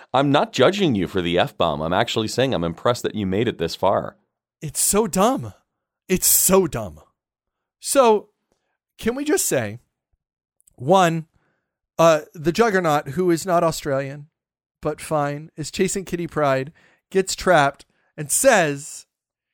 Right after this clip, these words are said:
Speaker 2: "Know who I am? I'm the Juggernaut, bitch!" Now, let me explain. Right around this time is, is when the internet kinda got good enough for us to start sending videos to each other a lot.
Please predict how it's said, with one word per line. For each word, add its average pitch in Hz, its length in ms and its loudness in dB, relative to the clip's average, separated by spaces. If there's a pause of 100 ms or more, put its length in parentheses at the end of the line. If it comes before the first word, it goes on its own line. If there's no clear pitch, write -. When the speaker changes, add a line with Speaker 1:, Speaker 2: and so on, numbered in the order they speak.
(280)
Speaker 2:
"Know 214 180 4
who 247 100 8
I 269 220 4
am? 285 460 2 (460)
I'm 320 320 4
the 254 160 2
Juggernaut, 240 880 2 (180)
bitch!" 262 800 0 (1300)
Now, 156 340 0 (1040)
let 202 200 2
me 196 120 2
explain. 98 480 -8 (880)
Right 208 300 2
around 160 480 0
this 135 280 -6
time 113 360 -6
is, 113 220 -10
is 131 280 -6
when 139 540 -2
the 165 340 -6
internet 196 320 -2
kinda 160 280 -6
got 143 220 -2
good 139 180 -2
enough 139 260 -6
for 139 160 -6
us 123 140 -8
to 135 100 -10
start 131 300 -6
sending 127 400 -4
videos 120 360 -6
to 120 100 -10
each 113 140 -10
other 110 220 -6
a 104 80 -6
lot. 101 460 -12